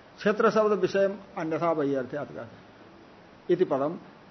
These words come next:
क्षेत्र शब्द विषयम, क्षेत्र शब्द कोई विषय करता है, वो किसको करता है?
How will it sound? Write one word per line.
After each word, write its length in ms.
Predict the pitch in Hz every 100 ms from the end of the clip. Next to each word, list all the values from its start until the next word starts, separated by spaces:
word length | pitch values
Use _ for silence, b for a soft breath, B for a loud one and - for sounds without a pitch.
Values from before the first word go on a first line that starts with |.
| - - - - - - - - - -
क्षेत्र 340 | 202 202 208
शब्द 220 | 202 196
विषयम, 580 | 190 165 190 185 147 117
क्षेत्र 480 | - - 196 202 196
शब्द 240 | 226 202
कोई 140 | 226 254
विषय 280 | 233 233
करता 300 | 214 202 196
है, 80 | 131
वो 80 | 127
किसको 320 | - 180 277
करता 300 | 277 156 131
है? 140 | 92